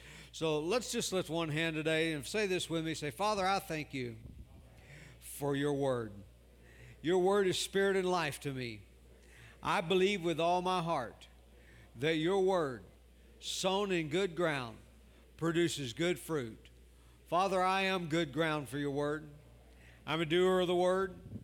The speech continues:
not a hearer only, and I am blessed in my deeds. And I rejoice today, Father,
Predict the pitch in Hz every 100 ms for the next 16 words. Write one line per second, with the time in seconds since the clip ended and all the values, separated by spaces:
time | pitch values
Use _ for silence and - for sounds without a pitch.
0 | - - - 147 170 180 151 185 185 180
1 | 180 185 196 185 - - - - - 123
2 | 151 175 185 185 170 180 151 110 - -
3 | - - - - - 139 139 135 147 147
4 | 147 131 107 98 - - - - - -
5 | - 131 165 202 220 214 - 233 240 -
6 | - 180 160 143 139 147 127 110